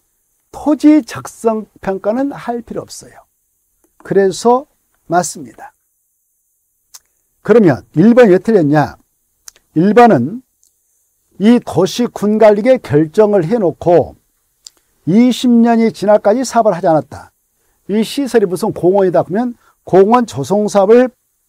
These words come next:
이십 년 동안 하지 않고 방치했다면 이십 년이 된 날 다음 날에 그 효력을 잃게 되죠. 그때 효력을 잃었다라고 고시에서 우리에게 알려준대.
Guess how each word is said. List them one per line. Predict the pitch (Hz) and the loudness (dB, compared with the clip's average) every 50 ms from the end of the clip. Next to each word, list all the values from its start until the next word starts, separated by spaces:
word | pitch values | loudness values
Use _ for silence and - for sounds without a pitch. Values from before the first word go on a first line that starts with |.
| _ _ _ _ | _ _ _ _
이십 | - 180 196 220 202 - 220 | -4 -2 -2 -2 0 -2 -2
년 | 202 208 208 196 175 - _ - | -2 -2 -4 -6 -8 -14 _ -6
동안 | 185 185 170 160 | -4 -4 -4 -4
하지 | 139 180 208 214 | -6 -4 -2 -2
않고 | 185 165 156 220 | -2 -2 -4 -8
방치했다면 | - - 165 165 156 160 156 - 151 180 214 226 247 - _ _ _ _ _ _ _ _ | -8 -6 -6 -6 -6 -8 -6 -6 -4 -2 -2 -2 -2 -4 _ _ _ _ _ _ _ _
이십 | - 180 220 240 240 - - 240 | -2 0 2 2 2 0 0 -2
년이 | 226 226 226 208 | 0 0 -2 -2
된 | 147 156 180 190 | -2 -4 -2 0
날 | 202 220 208 | 0 0 0
다음 | - 170 170 | 0 -2 -4
날에 | 175 185 196 233 262 285 302 _ _ _ _ _ | 0 2 4 4 4 2 0 _ _ _ _ _
그 | - - 185 | -6 -4 -4
효력을 | 180 190 247 240 220 180 | -2 0 0 2 2 2
잃게 | 151 151 - | 0 -2 -4
되죠. | 160 180 160 117 - - _ _ _ _ _ _ _ _ _ _ _ | -2 -2 -2 -4 -6 -18 _ _ _ _ _ _ _ _ _ _ _
그때 | - 147 - 208 208 214 208 208 _ _ _ _ _ - | -14 -4 0 2 2 2 2 -2 _ _ _ _ _ -2
효력을 | - 233 240 240 226 226 220 220 202 160 | 2 4 6 6 6 6 6 4 4 2
잃었다라고 | 135 143 175 185 180 - 202 180 180 180 196 226 240 233 | 2 0 -2 -2 -2 -2 -2 0 0 0 -2 -2 -6 -8
고시에서 | - - 156 175 165 - 190 - - | -8 -6 -4 -4 -4 -6 -8 -8 -8
우리에게 | 226 147 143 151 147 160 214 | -6 -2 -2 -2 -2 -2 -2
알려준대. | 156 135 143 143 160 180 170 143 127 | -2 -2 -4 -4 -6 -6 -6 -8 -8